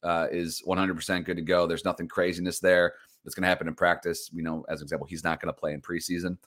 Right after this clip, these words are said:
But if you wanna handcuff your guy for free, that's fine. But otherwise, I'm not spending a round eight, nine, even ten pick on a straight handcuff running back just because.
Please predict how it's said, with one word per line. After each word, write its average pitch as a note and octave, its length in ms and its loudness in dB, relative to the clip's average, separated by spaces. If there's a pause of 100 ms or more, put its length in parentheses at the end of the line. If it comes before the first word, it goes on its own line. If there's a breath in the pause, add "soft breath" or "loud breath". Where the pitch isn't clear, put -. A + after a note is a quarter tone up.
(320 soft breath)
But G2 360 12
if G2+ 100 0
you A#2+ 80 12
wanna D3 260 12
handcuff C#3 320 6
your A#2 100 4
guy A2 200 10
for F#2 220 0
free, D3 500 4
that's G2+ 320 4
fine. E2+ 480 0 (220 soft breath)
But A2 80 6
otherwise, A#2 320 6
I'm A2+ 80 4
not C3+ 180 4
spending A2 540 0
a F2 360 0 (240)
round G2 300 4
eight, G2 400 2
nine, G2 500 2
even F#2+ 280 -2
ten G#2 340 -2
pick F#2 420 -2 (260)
on F#2 120 2
a F2 80 -2
straight G2+ 340 2
handcuff F#2 380 -2
running F2 220 -2
back D#2+ 240 0
just - 260 -4
because. D2 560 -4